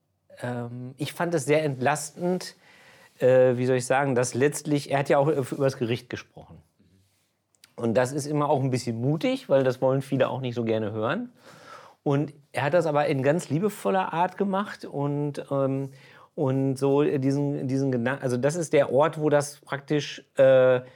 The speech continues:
benannt wird, was, was schiefgelaufen ist, aber wo es letztlich auch dann heil wird, ne? So. Und das fand ich sehr entlastend, weil ich glaube, dass diese, äh, diese Zerrissenheit, das Schöne und das Schwere, was ich auch eine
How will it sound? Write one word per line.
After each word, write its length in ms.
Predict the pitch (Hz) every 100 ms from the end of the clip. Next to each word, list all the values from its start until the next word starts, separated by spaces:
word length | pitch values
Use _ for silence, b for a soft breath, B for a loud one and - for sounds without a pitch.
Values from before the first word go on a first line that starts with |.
| B B
benannt 800 | 120 123 120 120 120 139 190 -
wird, 280 | 185 185 180
was, 480 | 170 - - 175 156
was 260 | 147 151 -
schiefgelaufen 640 | 175 165 175 165 156 165
ist, 200 | 160 156
aber 320 | 143 135 135 B B B
wo 220 | 123 139
es 100 | 143
letztlich 440 | 139 143 - 143 -
auch 180 | 135 135
dann 320 | 131 127 98
heil 300 | 131 139 123
wird, 400 | 85 82 - -
ne? 240 | 120 180 - _
So. 280 | 113 104 101 B B B
Und 160 | 131 123
das 120 | 147
fand 240 | - 175
ich 140 | 170 139
sehr 200 | 160 165
entlastend, 500 | 147 147 165 156 127
weil 160 | 127
ich 100 | 123
glaube, 220 | - 143 151
dass 160 | 143
diese, 320 | 143 135 131 135 _ _ -
äh, 320 | 127 123 120
diese 320 | 117 120 113
Zerrissenheit, 800 | 113 123 135 202 180 127 101 98 - B
das 160 | - 120
Schöne 320 | - 170 220
und 160 | 185 151
das 100 | 143
Schwere, 320 | - 147 120
was 140 | 98
ich 100 | 104
auch 80 | 120
eine 260 | 123 107